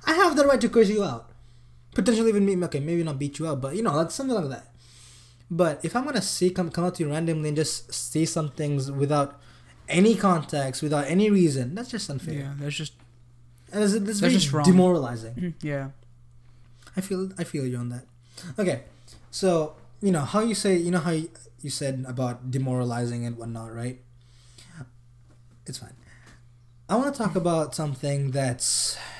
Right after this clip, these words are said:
Speaker 1: very dear to me, and it, it's dear to you as well. And I feel like that's sh-, the shootings that's happening around the
Speaker 2: Oh
Speaker 1: country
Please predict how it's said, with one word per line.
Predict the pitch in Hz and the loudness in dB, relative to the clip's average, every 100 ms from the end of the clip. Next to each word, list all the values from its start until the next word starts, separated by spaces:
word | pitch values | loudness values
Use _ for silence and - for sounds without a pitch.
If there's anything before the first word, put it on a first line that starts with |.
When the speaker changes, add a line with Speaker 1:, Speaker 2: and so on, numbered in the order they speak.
| - - - - - - - | -18 -20 -20 -20 -20 -16 -4
Speaker 1:
very | 151 196 | 2 2
dear | 180 135 147 151 143 143 - - | 2 0 2 2 0 -4 -12 -8
to | - 135 131 127 127 - - - - | -4 -2 0 0 -4 -12 -20 -20 -12
me, | 127 131 135 139 - - - - - - | -4 -2 -4 -6 -16 -20 -20 -20 -20 -14
and | 139 151 151 - - | -4 -4 -4 -8 -8
it, | 156 131 - - | -6 -6 -12 -8
it's | 160 139 143 | -4 -2 0
dear | 151 139 | 2 0
to | 139 | -2
you | 135 139 | -2 -2
as | 131 | -2
well. | 127 127 175 - - - - - - | -2 -4 -8 -14 -20 -20 -20 -20 -14
And | 147 147 147 143 143 | -8 -4 -4 -4 -4
I | 143 | -4
feel | 151 | -2
like | 143 139 | -2 -2
that's | 143 - - - - - - - - | -4 -4 -6 -8 -12 -20 -20 -20 -20
sh-, | - - - | -12 -10 -6
the | 143 | -4
shootings | - 156 156 151 | -2 -2 -2 -4
that's | 190 | -6
happening | - 139 143 143 | -8 -6 -6 -6
around | 139 139 135 | -6 -6 -6
the | 135 127 - - - - - | -4 -6 -8 -16 -20 -14 -4
Speaker 2:
Oh | |
Speaker 1:
country | 151 139 160 - | -2 0 0 -2